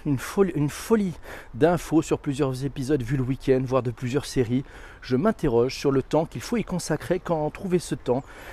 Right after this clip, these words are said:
Ils ont peut-être plus, ils sont peut-être plus insomniaques que Christian. Et à force de devant être un écran, n'y aurait-il pas un risque d'escarre ? Je ne sais pas, il est méchant, il est taquin le Christian ce matin, mais c'est pas grave,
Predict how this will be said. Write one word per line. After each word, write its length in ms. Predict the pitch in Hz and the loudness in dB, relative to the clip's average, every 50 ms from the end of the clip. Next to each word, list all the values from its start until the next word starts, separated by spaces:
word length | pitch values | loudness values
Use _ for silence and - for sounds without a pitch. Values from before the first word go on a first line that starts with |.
| - - - - - | -16 -16 -14 -4 0
Ils 240 | 156 143 131 139 165 | 0 0 2 2 0
ont 80 | 160 | 0
peut-être 460 | 139 - 175 170 - 175 160 - - - | 0 -2 -4 0 2 0 0 0 -6 -14
plus, 260 | - - 175 - 196 - | -10 -10 -6 -6 -4 -4
ils 60 | - | -2
sont 120 | - 185 180 | -2 -2 -2
peut-être 220 | - - 180 - | 0 -2 -4 -4
plus 160 | - 180 170 | -2 -6 -4
insomniaques 520 | 185 - - 175 160 156 175 180 - - - | -4 0 0 0 2 4 2 0 0 -2 -6
que 80 | - 165 | -6 -6
Christian. 580 | - - - 147 - - - 156 156 214 247 - - - - - - - - - - - - - | -6 -4 -6 -6 -6 2 2 4 4 4 2 -2 -6 -20 -20 -20 -20 -20 -20 -20 -20 -20 -8 -4
Et 80 | 131 127 | -2 -2
à 60 | 117 | 0
force 220 | - 147 131 104 | 0 0 0 2
de 80 | 117 110 | 0 0
devant 160 | 104 120 117 | 0 0 -2
être 180 | 110 - - 117 | -2 -2 -2 -2
un 80 | 110 | -2
écran, 320 | 107 107 - - 127 135 143 | -2 -4 -4 -2 0 0 0
n'y 100 | 123 110 | 0 -2
aurait-il 280 | 101 95 - - 113 | -4 -6 -6 -8 -8
pas 140 | - - 147 | -4 -2 -2
un 120 | 127 110 | -2 -2
risque 340 | 107 - 151 156 - - 123 | -2 -4 -6 -8 -6 -6 -6
d'escarre ? 640 | 110 107 127 156 - - - - 110 95 95 98 - | -4 -2 -2 -2 -2 -2 -4 -2 -2 -2 -2 -4 -4
Je 120 | - - | 6 6
ne 80 | 208 - | 6 6
sais 180 | - - 135 123 | 6 0 -4 -4
pas, 220 | - - 131 143 | 0 0 0 0
il 180 | 147 139 120 127 | 2 0 0 0
est 80 | 180 170 | 0 0
méchant, 480 | 131 120 - - - - 214 208 160 127 | 0 -2 -2 -4 0 0 0 2 2 2
il 120 | 127 123 | 2 0
est 120 | 120 131 - | 0 0 -2
taquin 320 | 147 139 - - 151 147 | -4 -4 0 0 0 2
le 80 | 135 123 | 2 0
Christian 320 | - 135 127 - - 139 | -2 -4 -4 -2 -2 -4
ce 80 | - - | -2 0
matin, 260 | 143 131 - 135 131 | -2 0 2 0 0
mais 80 | 135 135 | 0 0
c'est 160 | - 165 156 | -2 -4 -4
pas 160 | - 151 160 | -2 -2 0
grave, 180 | 131 123 120 | 0 0 -2